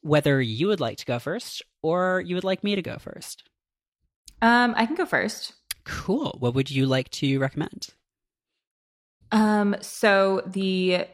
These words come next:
Speaker 2: season finale for season two of, uh, this show called Insecure on H B O just, uh, aired last night or two nights ago.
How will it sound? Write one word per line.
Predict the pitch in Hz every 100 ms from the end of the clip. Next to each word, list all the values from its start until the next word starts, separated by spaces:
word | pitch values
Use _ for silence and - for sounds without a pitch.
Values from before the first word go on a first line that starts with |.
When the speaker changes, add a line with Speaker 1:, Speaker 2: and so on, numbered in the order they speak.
| _ -
Speaker 2:
season | - - 190 214
finale | 226 277 208 185 185 180 180
for | - 170
season | 170 185 170 185
two | - 175 170 170 -
of, | 165 156 156 165 -
uh, | - -
this | - 170
show | - -
called | 160 - -
Insecure | 170 170 160 170 - 151 147 165 320
on | - 175 165 -
H | 160 -
B | 160 139
O | 104 95
just, | 190 170 - - _ -
uh, | 170 - -
aired | 165 160 170
last | 185 220
night | 170 156 214
or | 190
two | - 185
nights | 170 -
ago. | 185